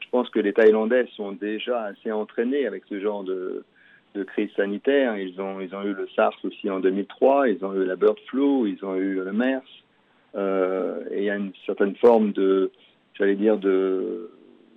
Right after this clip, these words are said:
de compétence et de sérénité quand même dans, dans la prise en charge quand même de la plupart des, des patients ici. Dans un premier temps, au début de la crise, euh, les patients étaient tous orientés vers des unités habilitées à traiter des, des sujets très,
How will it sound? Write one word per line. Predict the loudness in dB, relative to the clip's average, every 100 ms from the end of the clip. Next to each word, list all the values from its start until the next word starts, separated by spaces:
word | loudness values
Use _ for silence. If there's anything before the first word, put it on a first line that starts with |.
| -12
de | -4
compétence | 0 2 0 0 0 0
et | -6
de | 0
sérénité | 4 4 4 2 2
quand | 2
même | -2
dans, | -4 -6 -8 -10 -12 -14 -18 _
dans | -6 -2
la | -4 -4 -12 _
prise | -2 0
en | 0 0
charge | 2 0 0
quand | -2
même | -2
de | -4
la | -6
plupart | -8 -4 -4 -2
des, | -4 -6 -10
des | -8
patients | -6 -6 -4 -6
ici. | -6 -6 -6 -6 _ _ _ _ _ -6
Dans | -2 -2
un | -2
premier | 2 4 4
temps, | 2 0 0
au |
début | -2 -4 -6
de |
la | -6
crise, | -8 -6 -4 -2 -4 -10 -8
euh, | -4 -2
les | -4
patients | -6 -6 -4 -4
étaient | -4 -6
tous | -6 -8 -2
orientés | -2 -2 -4 0 0
vers | 0 -2
des | -4 -6
unités | -6 -6 -2 2
habilitées | 2 0 -4 -2 2 2
à |
traiter | 2 -8 -2 -2
des, | -2 -8 -12 _ _ _ -16
des | -10
sujets | -6 -2 -2
très, | 0 0